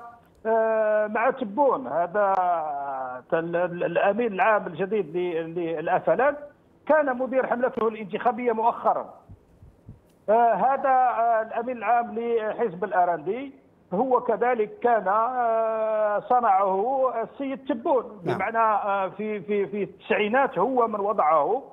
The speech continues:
Speaker 1: في، آه، اللجنة المركزية ل-، آه، ال-، ال-، الآر إن دي، وهو من أعاده اليوم على رأس الآر إن دي، وبالتالي ليس هناك بج-، ب-، بأي شيء جديد على كل حال. وهذه عبارة عن أجهزة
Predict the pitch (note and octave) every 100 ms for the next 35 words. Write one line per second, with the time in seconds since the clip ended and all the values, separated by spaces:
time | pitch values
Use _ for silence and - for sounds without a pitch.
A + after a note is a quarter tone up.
0 | - _ - _ - B3 C#4 C4+ A#3+ A#3+
1 | A#3 A#3 A3+ A3+ A3 A3+ A3+ A3+ F#3+ A3+
2 | A3 G3 G3+ F#3+ C4+ B3+ B3+ A#3 A3 A3+
3 | A3 G#3+ G3+ F#3+ F#3+ F#3+ G3+ G#3 G3 G#3+
4 | G#3 G3+ G#3 A#3+ B3 B3+ B3 C4 C#3+ -
5 | _ _ _ - F#3+ G3+ C#4+ C#4+ C4+ A3+
6 | G#3+ B3 B3+ G#3+ G#3 G3 A3+ C#4+ C4 G3+
7 | G#3 F#3+ B3+ B3+ - D4 C#4 B3 A#3 E3
8 | C3+ A2+ C3 D#3+ C4 B3 G3 B3 - -
9 | _ _ _ _ - B3 C#4 B3 B3+ A#3+
10 | G#3+ A#3+ E3+ A#3+ F#3+ A3 G#3 F#3 G#3+ G#3
11 | G#3 G#3 C4+ A#3 - G#3+ D#3 F#3 G#3 C#3+
12 | C3 E3 E3+ F3 D#3 A3+ C4+ C4 G3+ B3
13 | A3+ F#3+ A3 F#3 F3 G#3 G3 E3+ G3+ -
14 | F#3 B2+ C3+ A#2+ E3+